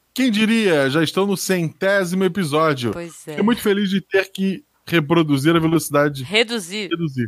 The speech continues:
Speaker 2: <laughs>
Speaker 1: Fiquei muito feliz de ter que reduzir a velocidade pra vezes dois
Speaker 2: <gasps>
Speaker 1: pra ouvir a entrevista com o editor. Parabéns pra ele também.
Speaker 2: Ok.
Speaker 1: No mais,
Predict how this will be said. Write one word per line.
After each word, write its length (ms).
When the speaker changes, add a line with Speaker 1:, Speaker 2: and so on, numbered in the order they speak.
Speaker 2:
<laughs> 500
Speaker 1:
Fiquei 140
muito 160
feliz 220
de 80
ter 180
que 80
reduzir 460
a 40
velocidade 640
pra 180
vezes 400
dois 360
Speaker 2:
<gasps> 180
Speaker 1:
pra 120
ouvir 280
a 40
entrevista 560
com 200
o 80
editor. 480
Parabéns 360
pra 160
ele 100
também. 460
Speaker 2:
Ok. 560
Speaker 1:
No 180
mais, 680